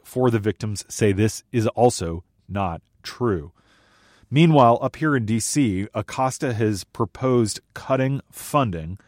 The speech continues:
in the most recent Trump budget for a Labor Department agency that fights child sex trafficking. He proposed cutting funding for that agency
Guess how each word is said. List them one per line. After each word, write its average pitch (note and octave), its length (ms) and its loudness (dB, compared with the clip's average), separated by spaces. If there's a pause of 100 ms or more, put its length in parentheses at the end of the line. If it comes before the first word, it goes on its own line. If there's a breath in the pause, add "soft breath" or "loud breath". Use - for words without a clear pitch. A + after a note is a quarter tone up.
(760 soft breath)
in A2 140 -2
the G#2 80 0
most G#2+ 240 2
recent A#2 360 -4
Trump B2 280 -6
budget F2 340 -4 (380)
for A#2+ 160 0
a A2 80 4
Labor B2 320 2
Department B2 500 -4
agency F#2 640 -6 (240)
that G#2 160 -4
fights - 480 -2 (120)
child G2+ 560 -2
sex - 480 -6 (100)
trafficking. - 640 -10 (480 soft breath)
He B2+ 120 -6
proposed A#2+ 600 -2
cutting C3 300 -2
funding A2 300 -4
for G#2 100 -12
that G#2+ 160 0
agency G#2 520 -4